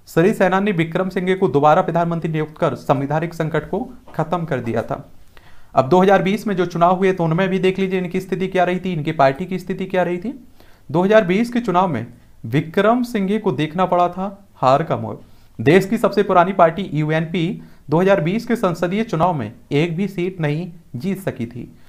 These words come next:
यूएनपी के मजबूत गढ़ रहे कोलंबो से चुनाव लड़ने वाले विक्रम सिंघे भी चुनाव हार गए थे।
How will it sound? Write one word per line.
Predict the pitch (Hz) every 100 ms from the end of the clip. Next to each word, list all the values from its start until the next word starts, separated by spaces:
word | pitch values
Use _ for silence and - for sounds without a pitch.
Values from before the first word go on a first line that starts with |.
| - -
यूएनपी | 131 160 175 196 196 240
के | 247
मजबूत | 196 165 208 226
गढ़ | 165 180
रहे | 180 214
कोलंबो | - 147 151 156 185
से | 185 185 190 - - -
चुनाव | 147 160 190
लड़ने | 170 170
वाले | 156 147 156 - - - -
विक्रम | 117 135 185 202
सिंघे | 208 160 151 165
भी | 156 180 180 - - -
चुनाव | 139 147 170
हार | 143 117
गए | 107 107
थे। | 123